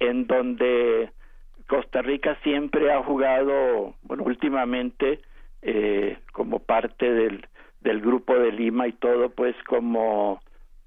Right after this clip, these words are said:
siempre, eh, al lado de las, de, de las, eh,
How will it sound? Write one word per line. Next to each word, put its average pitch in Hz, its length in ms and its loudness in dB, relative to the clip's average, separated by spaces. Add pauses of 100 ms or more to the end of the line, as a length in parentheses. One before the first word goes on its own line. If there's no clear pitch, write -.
(180)
siempre, 147 880 0
eh, - 40 -4
al 123 220 0
lado 139 320 0
de 131 160 -2
las, 117 260 0 (120)
de, 113 440 -2 (420)
de 117 100 0
las, 117 220 0
eh, 120 280 -4